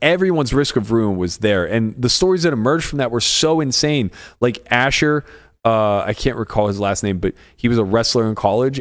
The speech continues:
and made a prop bet for his every,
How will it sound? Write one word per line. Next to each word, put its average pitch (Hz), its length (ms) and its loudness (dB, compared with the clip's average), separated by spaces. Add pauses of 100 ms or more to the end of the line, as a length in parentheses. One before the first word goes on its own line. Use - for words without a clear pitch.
and 104 360 -2
made 120 280 0
a 101 100 -2
prop - 460 -2
bet 98 260 0 (280)
for 135 200 2
his 135 260 0 (140)
every, 180 540 0